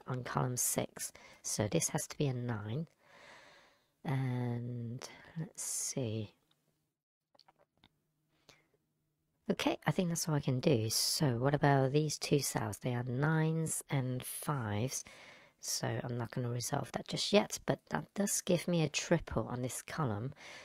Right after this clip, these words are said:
So five and nine are taken out. That leaves me with one, three, and four. Uh,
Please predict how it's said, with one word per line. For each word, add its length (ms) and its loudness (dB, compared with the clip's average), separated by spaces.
So 160 0
five 440 4
and 240 2
nine 300 4
are 40 2
taken 420 -2
out. 160 -2
That 160 -4
leaves 260 0
me 120 2
with 260 -4
one, 280 0
three, 580 2
and 240 -4
four. 400 4
Uh, 640 -2